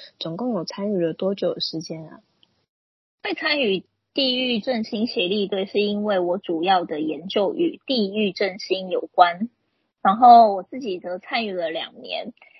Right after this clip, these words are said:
Speaker 2: 其实是在博班毕业之后，我就直接在设计公司从，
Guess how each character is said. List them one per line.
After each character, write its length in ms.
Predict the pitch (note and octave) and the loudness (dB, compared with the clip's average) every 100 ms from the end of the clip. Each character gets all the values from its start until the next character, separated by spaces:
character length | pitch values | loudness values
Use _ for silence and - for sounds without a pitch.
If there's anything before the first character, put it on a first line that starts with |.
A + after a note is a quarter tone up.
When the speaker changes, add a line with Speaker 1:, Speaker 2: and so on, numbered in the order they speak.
| _ - | _ -2
Speaker 2:
其 160 | C#4+ | 0
实 160 | D#4+ D4 | 2 0
是 220 | - C#4+ | 0 -2
在 460 | E4 D4+ B3+ A3 G#3 _ | 2 2 4 2 0 _
博 240 | G3 G3 G#3+ | -6 -4 -2
班 320 | A#3+ A#3+ B3+ | -2 -4 -6
毕 160 | B3+ | -8
业 180 | B3 A3 | -4 -4
之 220 | G#3 G#3 | -6 -10
后， 180 | G#3+ A3+ | -6 -4
我 220 | F#3 D#3+ | -4 -8
就 260 | - G#3 G3 | -8 -6 -6
直 240 | F3+ F3+ | -6 -10
接 160 | F3 G3 | -2 -2
在 460 | G3 F#3+ F3+ E3+ - | 2 2 2 0 -2
设 160 | - | -2
计 160 | G#3 G#3+ | 0 0
公 220 | - F#3 | -4 -10
司 420 | - F#3 D#3+ - - _ _ - | -2 0 0 -4 -8 _ _ -6
从， 180 | G#3 | -4